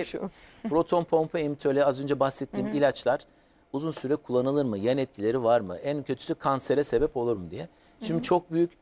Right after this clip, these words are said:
Speaker 2: şimdi biz meta analiz deriz. Yani birçok çalışmaları böyle derleyip toplayıp bize sunan daha büyük böyle geniş şemsiyeli çalışmalar vardır. Yapılan bir meta analiz çalışmalarının son iki bin on dokuz, iki bin yirmi dahil, e,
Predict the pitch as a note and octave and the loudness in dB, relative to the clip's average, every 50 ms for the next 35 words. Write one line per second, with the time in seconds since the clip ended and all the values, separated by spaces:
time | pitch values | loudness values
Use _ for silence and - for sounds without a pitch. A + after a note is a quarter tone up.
0 | _ _ - - D3+ D#3 D#3 E3 D3 D3 D3+ D3+ - F3 D3+ D3+ D3 D3+ D#3+ E3 | _ _ -12 -8 -8 -6 -6 -4 0 0 0 2 2 2 2 2 2 2 2 2
1 | D3 C3 A#2 G#2+ F#2 F2 - A#2 A#2+ B2 A#2+ A2 A#2+ D3 - - D#3+ - - - | 0 2 0 0 0 0 0 0 0 0 0 -2 -4 -6 0 0 0 0 0 0
2 | C#3+ C#3 C3+ B2+ - - B2+ B2 B2+ C#3+ C#3 B2+ B2+ A2+ G2+ A2+ A2+ A#2 A#2+ C#3+ | 0 0 0 0 -2 0 2 2 2 2 4 2 0 2 2 2 4 4 4 2
3 | D#3 - - - A#2+ - - B2+ D3 D#3+ - A#2 A#2+ D3+ D3+ - - C3+ B2+ D3 | 0 0 0 -2 -2 -2 -2 -4 -4 -4 -4 -4 -2 -2 -2 -2 -2 0 0 -2
4 | F#3 - _ _ _ _ _ _ _ - B2+ C#3 D#3 E3 C#3+ C#3 D#3+ - - B2+ | -2 -2 _ _ _ _ _ _ _ -4 -2 0 0 2 4 2 2 2 2 2
5 | B2+ B2+ A#2+ G2+ B2 C3+ D#3+ D#3+ - - B2+ A#2+ - - A#2+ C3+ F#3+ - - C#3 | 2 2 2 2 0 0 0 0 -2 -2 -2 -2 -2 -2 -2 -2 -2 0 2 2
6 | B2+ A#2+ - - A#2 A2 A2+ A2+ G2+ F2+ E2+ E2+ F2 D#3 F3 - _ _ _ _ | 2 2 0 -2 -2 0 2 0 0 0 -4 -6 -8 -10 -12 -14 _ _ _ _
7 | _ _ _ - B2 C#3+ - - E3+ F3 E3+ E3 E3+ D#3 D#3+ E3+ - - E3 D3+ | _ _ _ -2 -2 -2 0 2 2 2 2 2 2 2 2 2 2 2 2 4
8 | D3+ D3 C3 - - C3+ B2 A#2 - - A#2+ A2 A2 A#2+ D3+ D3+ - - C#3+ C3+ | 4 2 0 0 2 2 2 2 2 -2 2 2 2 2 0 -2 0 0 0 0
9 | C#3 - - B2+ - - C#3 C3+ C3 C3 B2 C3 C3 B2 A#2 - - A#2 - - | 0 -4 -12 -20 -10 -6 -4 -4 -2 0 0 2 2 2 -2 -4 -6 -14 -8 -4
10 | C3+ C3 A#2 B2 B2+ B2+ C3+ A#2 A2 G#2 F#2+ F#2+ G#2+ D3+ F#3+ _ _ _ _ _ | -2 0 2 2 2 2 2 2 2 2 2 2 0 -2 -4 _ _ _ _ _
11 | _ _ _ _ - - A#2 A2+ A2+ A2+ | _ _ _ _ -4 0 2 4 4 4